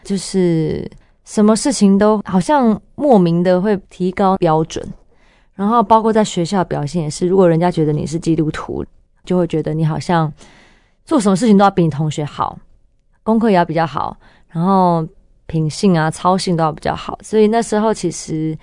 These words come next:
生活起来还蛮烦的，因为会觉得要应付很多人，然后也蛮习惯就是看别人脸色过生活，就知道，哎，那个谁谁谁心情不好，然后今天乖一点。所以呢，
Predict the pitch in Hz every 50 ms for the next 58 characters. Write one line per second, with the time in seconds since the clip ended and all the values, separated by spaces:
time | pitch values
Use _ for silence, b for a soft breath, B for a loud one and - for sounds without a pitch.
0 | b b b b b b b b - - - 262 247 247 269 240 - 190 185 185
1 | 196 202 - - - 196 170 165 151 156 175 156 - 175 160 165 190 190 165 160
2 | 156 165 175 - - - 170 151 143 151 156 160 160 151 123 202 240 254 240 208
3 | 202 b b b b b _ 285 294 - 220 202 196 202 208 208 - - 277 226
4 | 202 190 - 220 170 160 147 147 151 175 170 170 170 156 82 60 - - - -
5 | _ _ _ _ _ - 180 185 196 208 214 220 208 202 196 190 185 180 175 170
6 | b b b b b b - 214 208 202 202 202 220 208 - - - 196 202 -
7 | 277 247 220 208 214 220 - - 220 - 202 208 185 160 160 160 156 156 156 135
8 | 147 - - 175 160 - 165 160 - - 147 143 139 - - 175 185 208 - 233
9 | - - 202 214 220 233 240 240 233 214 - 185 170 175 170 160 170 151 185 185
10 | 170 165 - 185 147 151 - - 160 165 - 170 165 165 160 165 160 151 160 160
11 | - - - - b b b b b b b b b - - 262 269 254 233 214
12 | 196 190 185 185 185 185 180 -